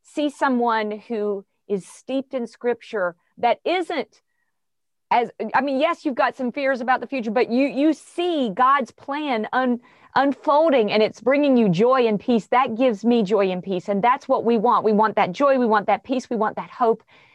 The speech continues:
And we're so grateful for our eternity. Now, let me ask Mike, let's say someone's watching and they're like, "I wanna hear more from Mike. I wanna hear more from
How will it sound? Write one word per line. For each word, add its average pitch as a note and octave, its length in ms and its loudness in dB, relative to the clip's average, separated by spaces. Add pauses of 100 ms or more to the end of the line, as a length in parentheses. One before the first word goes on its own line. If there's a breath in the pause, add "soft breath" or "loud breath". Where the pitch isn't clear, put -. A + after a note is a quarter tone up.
(160 soft breath)
And A3 140 2
we're A3 100 2
so C#4 280 0
grateful A3 360 0
for - 180 -2
our G3 140 2
eternity. F3+ 640 -8
Now, F#3 180 0
let C4 120 4
me D4+ 120 0
ask B3 280 0
Mike, A3 200 0 (480 soft breath)
let's C#4+ 200 0
say D4 120 2
someone's B3 340 2
watching G3+ 500 -2
and G3 80 0
they're F#3 120 2
like, E3+ 180 2
"I C#4+ 160 2
wanna D#4 300 0
hear A3 200 0
more D4 300 4
from A#3+ 240 -2
Mike. C4+ 260 0
I A#3 60 2
wanna A#3 220 0
hear A3 180 -2
more B3 240 2
from G#3+ 260 -4